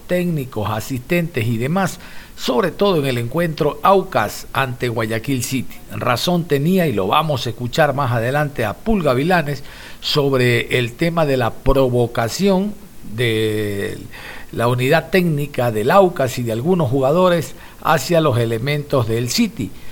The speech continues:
sobre todo porque hubo una batalla campal en el terreno de juego con intervención de policía, gas pimienta y demás. Ahí hay algunos jugadores sancionados con tres partidos.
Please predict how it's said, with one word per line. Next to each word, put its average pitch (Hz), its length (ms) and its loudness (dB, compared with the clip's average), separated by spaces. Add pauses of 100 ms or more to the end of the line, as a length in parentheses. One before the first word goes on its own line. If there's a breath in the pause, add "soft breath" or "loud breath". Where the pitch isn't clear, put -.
(140)
sobre 147 340 2
todo 180 300 4
porque 127 440 0
hubo 143 840 4
una 143 600 0
batalla 120 640 0
campal 120 480 -2
en 127 100 -2
el 98 120 -6
terreno 127 380 -2
de 113 100 -2
juego 156 380 2
con 120 140 -2
intervención 117 840 -2
de 117 100 -2
policía, 123 800 0
gas 117 200 0
pimienta 151 680 0
y 160 160 6
demás. 117 380 0 (400 loud breath)
Ahí 208 440 4
hay 143 200 2
algunos 165 500 2
jugadores 135 540 2
sancionados 131 720 0
con 101 320 -6
tres 156 220 4
partidos. 151 600 4